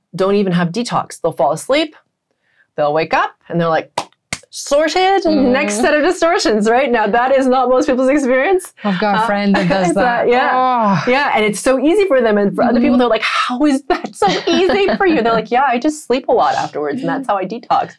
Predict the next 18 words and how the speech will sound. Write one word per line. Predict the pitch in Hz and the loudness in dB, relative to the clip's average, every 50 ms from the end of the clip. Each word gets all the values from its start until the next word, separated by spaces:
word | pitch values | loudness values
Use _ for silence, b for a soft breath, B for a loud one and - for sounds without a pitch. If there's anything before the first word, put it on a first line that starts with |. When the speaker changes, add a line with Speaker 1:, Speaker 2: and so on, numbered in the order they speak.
| B B B 381 359 B | B B B -6 -6 B
Speaker 1:
And | - 214 | 0 0
other | 214 208 | 0 0
people | 269 277 202 | 0 0 0
are | 190 180 165 | 0 0 -2
like, | 165 - - | -2 -4 -8
I | 160 160 139 - - - _ _ _ - | -8 -8 -8 -10 -14 -20 _ _ _ -10
hate | 262 - - 415 392 | -10 -8 -6 -4 -2
you. | 392 415 - 403 - 262 | 0 0 0 0 0 0
Speaker 2:
Yeah, | 262 339 339 370 381 - - 381 415 - - - 339 403 392 | 0 0 0 0 0 0 0 0 -2 -2 -2 -2 -2 -2 -2
Speaker 1:
<laughs> | |
Speaker 2:
exactly. | - 339 370 440 427 233 233 233 262 523 440 294 | -2 -2 0 0 0 -2 -2 -2 0 0 0 0
Speaker 1:
'Cause | 320 262 302 | 0 2 2
it's | 311 240 - 285 | 0 0 0 0
harder | 247 254 294 311 320 | 0 2 2 0 0
for | 311 349 330 | -2 0 -2
them. | 339 330 339 349 349 - | 0 0 0 -2 -2 -4
Speaker 2:
Mm. | 240 214 214 208 | -4 -4 -2 -2
Speaker 1:
But | 208 190 190 | -2 -2 -2